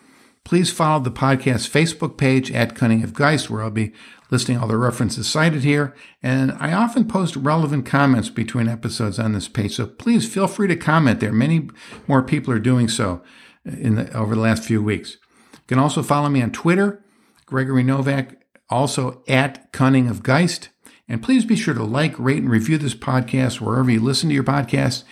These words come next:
And also tell your like-minded friends about it as well. Spread the word. And f-, feel free to share episodes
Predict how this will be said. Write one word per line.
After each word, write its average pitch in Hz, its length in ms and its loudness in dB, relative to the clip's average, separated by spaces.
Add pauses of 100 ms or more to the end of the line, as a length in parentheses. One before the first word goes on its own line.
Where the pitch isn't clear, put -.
(420)
And 180 140 -2
also 233 260 2
tell 226 220 2
your 202 140 4
like-minded 151 580 2
friends 151 280 2
about 104 280 0
it 104 80 -4
as 101 140 -4
well. 113 260 2
Spread 165 380 0
the 156 60 2
word. 120 380 0 (460)
And 120 140 0
f-, - 120 -10
feel 254 300 -2
free 233 220 0
to 196 80 2
share 160 440 0
episodes 117 720 0